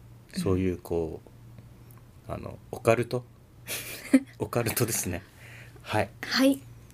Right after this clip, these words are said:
Speaker 2: まあ、そういう現代川柳について取り上げるっていうのをラジオポトフでは毎週一回やっております。えー、今回はね、お便りが来ました。
Speaker 1: おー。
Speaker 2: はい。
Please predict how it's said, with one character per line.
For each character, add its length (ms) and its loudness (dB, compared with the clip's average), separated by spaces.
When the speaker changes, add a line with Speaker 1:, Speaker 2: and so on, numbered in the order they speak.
Speaker 2:
ま 120 4
あ、 20 8
そ 140 6
う 20 10
い 60 8
う 20 6
現 260 6
代 180 4
川 280 0
柳 100 0
に 220 -4
つ 120 0
い 60 6
て 120 2
取 180 4
り 60 8
上 80 4
げ 120 2
る 60 2
っ 60 0
て 160 -2
い 20 0
う 40 -2
の 100 0
を 40 2
ラ 140 0
ジ 100 -2
オ 60 0
ポ 140 -4
ト 100 -2
フ 100 -2
で 100 0
は 260 4
毎 200 4
週 400 -2
一 140 -2
回 280 -2
や 160 -2
っ 40 -8
て 100 -6
お 60 -2
り 80 -4
ま 100 -4
す。 240 -6
え 120 2
ー、 40 0
今 200 6
回 120 6
は 120 -2
ね、 260 -6
お 80 10
便 260 10
り 60 6
が 100 4
来 120 -10
ま 80 -6
し 100 -4
た。 100 -2
Speaker 1:
お 680 12
ー。 40 -18
Speaker 2:
は 200 -2
い。 80 -8